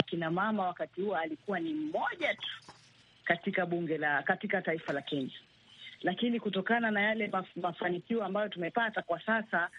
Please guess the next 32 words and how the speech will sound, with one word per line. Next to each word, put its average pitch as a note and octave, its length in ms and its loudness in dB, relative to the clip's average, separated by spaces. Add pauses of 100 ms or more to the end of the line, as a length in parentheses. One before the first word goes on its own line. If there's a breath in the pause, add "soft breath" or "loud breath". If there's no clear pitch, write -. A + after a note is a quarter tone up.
(340 loud breath)
ni G3 120 2
wengi A3 400 2
na F3 140 0
hawana E3 440 2
hesabu. C3+ 540 0 (800 loud breath)
Na F3 720 4
pia D4+ 260 2
tukiangalia B3 560 -2
upande A#3+ 260 0
mwingine, A#3 540 2
kutokana A3+ 460 0
na A3+ 80 2
huo B3 300 0
huo A#3+ 140 0
mkutano A3+ 500 0
wa G#3 80 0
Beijing, G#3+ 500 -2
tumeona G#3 540 0
tumeanza, G3 540 2
tuli-, F3+ 340 -2 (120)
tulianza G3 480 0
kuwekewa F#3+ 400 0
kipato F3+ 600 0
cha E3+ 140 0
pesa, A3+ 440 2 (1080 loud breath)
ah, E3 280 4
kwa E3 120 -2
kina E3+ 220 0
mama G3+ 320 4
ambao F3 260 2
kinaitwa D#3 460 0
wef, A#3+ 360 2